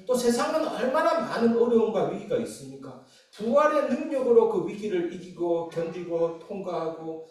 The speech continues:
승리하게 되는 것입니다. 여러분이 만약에 예수님의 십자가의 죽음과 부활을 믿으면 어떤 일이 일어납니까? 오늘 참여하는 자라는 얘기가 나왔잖아요. 어떤 일이 일어납니까? 예수님이 내 죄를 위해서 죽으시고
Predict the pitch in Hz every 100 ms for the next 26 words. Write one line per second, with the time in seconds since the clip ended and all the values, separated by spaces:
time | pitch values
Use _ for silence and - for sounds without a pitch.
0 | - - 214 202 180 226 226 165 - -
1 | - - - 117 135 131 - 113 - -
2 | - - _ _ _ _ _ _ - 392
3 | 508 233 226 - - 156 175 139 123 117
4 | - - - 151 170 - 240 233 202 -
5 | - 233 226 208 185 - 208 202 175 170
6 | - 139 160 175 - 185 156 160 - 151
7 | 151 - 285 294 285 233 214 165 147 -
8 | - 165 156 - 311 302 254 226 214 202
9 | 196 180 - - - 180 185 185 127 123
10 | 180 170 113 233 - 117 - - _ -
11 | 175 - 311 311 220 208 180 135 131 117
12 | 117 143 202 - 302 311 277 202 233 233
13 | 180 180 180 175 - - 180 165 - -
14 | 226